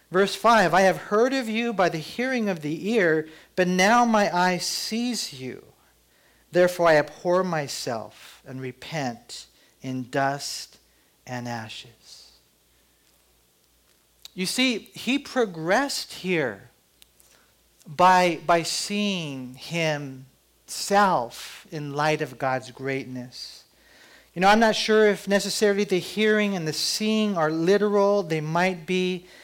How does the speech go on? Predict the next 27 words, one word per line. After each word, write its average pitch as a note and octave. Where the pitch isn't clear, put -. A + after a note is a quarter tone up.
But F#3
I F3+
do G#3
know G#3
there F#3
was F#3
a F3
profound F3
growth F3+
in E3
Job's D#3+
life D#3
because F3
he A3
saw A3
how A3
awesome D#3
God D#3
was. C3
If D3
we A3
could C#4+
see F3+
how -
awesome D#3+
God F3+
is, C#3